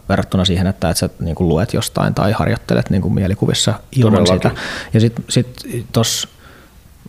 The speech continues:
Speaker 1: o-, ekaa riistalaukautta, kun niitä mietin, niin, niin se jotenkin just, että tuolta se tulee se eläin, niin nyt mun pitää niinku odottaa tässä oikeaa hetkeä. Siinähän se liikkuu, ja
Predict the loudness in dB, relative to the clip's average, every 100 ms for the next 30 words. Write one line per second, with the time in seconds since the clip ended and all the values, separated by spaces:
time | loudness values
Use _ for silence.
0 | -18 -8 -6 -4 0 0 -2 -10 -2 0
1 | 4 4 6 4 4 4 4 2 2 2
2 | 2 0 0 -2 0 2 4 4 2 2
3 | 0 2 0 0 -4 -14 -14 -6 2 4
4 | 4 2 -2 -14 -20 -20 -20 -20 -20 -20
5 | -20 -6 0 4 4 4 4 4 4 4
6 | 4 2 2 2 4 2 2 4 4 4
7 | 2 2 2 2 2 4 4 4 4 4
8 | 2 4 4 2 0 -2 0 2 2 2
9 | 2 2 2 0 -2 -2 2 2 4 4
10 | 4 4 2 0 2 2